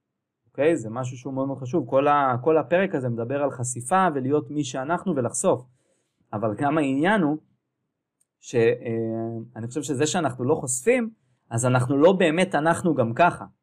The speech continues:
בסדר? אמרתי עכשיו איזשהו משפט, אני חושב שהוא קצת מסובך. אז אני אחזור, כל הפרק בעצם אנחנו מדברים על ה-, על הפחד מחשיפה, וכשאני מפחד להיחשף אז אני בעצם לא אני.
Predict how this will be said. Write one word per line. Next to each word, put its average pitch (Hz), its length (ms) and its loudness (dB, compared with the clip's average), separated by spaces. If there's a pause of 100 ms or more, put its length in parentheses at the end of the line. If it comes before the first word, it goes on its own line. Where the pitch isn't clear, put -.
(400)
בסדר? 123 320 -4
אמרתי 127 260 -4
עכשיו 127 200 -6
איזשהו 110 300 -8
משפט, 127 400 -6
אני 123 80 -8
חושב 127 140 -12
שהוא 120 200 -14
קצת 127 220 -8
מסובך. 123 500 -2 (580)
אז 107 140 -10
אני 110 120 -4
אחזור, 139 340 0
כל 160 120 4
הפרק 156 260 2
בעצם 151 260 -4
אנחנו 123 180 -8
מדברים 127 360 -4
על 127 100 0
ה-, 117 240 0
על 117 120 -4
הפחד 156 420 -2
מחשיפה, 127 640 -2
וכשאני 107 220 -12
מפחד 202 240 -6
להיחשף 220 440 -2
אז 131 120 -4
אני 123 100 -2
בעצם 151 300 -2
לא 147 160 2
אני. 127 220 -6